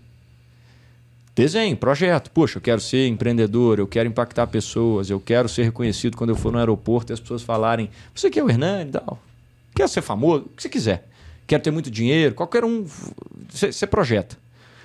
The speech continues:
Depois do projeto, você começa a enxergar os recursos que você precisa pra construir, né? Então, poxa, peraí, eu quero ter uma empresa, então eu preciso entender como é que, sei lá, eu, eu,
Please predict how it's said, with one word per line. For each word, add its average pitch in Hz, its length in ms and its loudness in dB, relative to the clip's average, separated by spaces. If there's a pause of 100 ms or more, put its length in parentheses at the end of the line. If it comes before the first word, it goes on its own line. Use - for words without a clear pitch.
(340)
Depois 403 280 4
do 185 60 -4
projeto, 147 480 4
você - 160 -2
começa 170 400 0
a 185 40 0
enxergar 165 400 2
os 175 120 -4
recursos 196 720 -2
que - 100 -6
você 202 320 2
precisa 170 800 -2 (120)
pra 208 140 0
construir, 165 680 -2 (760)
né? 127 180 0
Então, 139 200 -2
poxa, 120 340 -6 (440)
peraí, 123 420 2 (440)
eu 120 300 4
quero 135 480 2
ter 147 160 2
uma 156 160 2
empresa, 131 480 2
então 107 220 -2
eu 117 100 2
preciso 117 800 2
entender 110 460 2
como 113 260 0
é 113 180 2
que, 123 560 2
sei 110 200 -6
lá, 101 300 0
eu, 90 260 -10 (100)
eu, - 280 -8